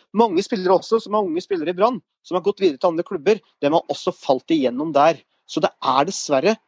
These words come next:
ikke så m-, mange talenter å ta av. Eh, vi ser en Bård Finne nå, som forsvant tidlig. Ja, han dro tidlig ut. Han er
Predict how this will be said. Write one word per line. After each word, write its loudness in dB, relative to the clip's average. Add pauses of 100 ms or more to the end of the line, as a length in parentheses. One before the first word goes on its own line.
ikke -10
så 2 (140)
m-, 2
mange 0
talenter 0
å -2
ta 2
av. 0 (480)
Eh, 4 (240)
vi 0
ser 2
en -6
Bård 0
Finne -2
nå, 2 (240)
som -2
forsvant -2
tidlig. 2 (300)
Ja, 2
han -2
dro -6
tidlig 0
ut. -16 (340)
Han 2
er 0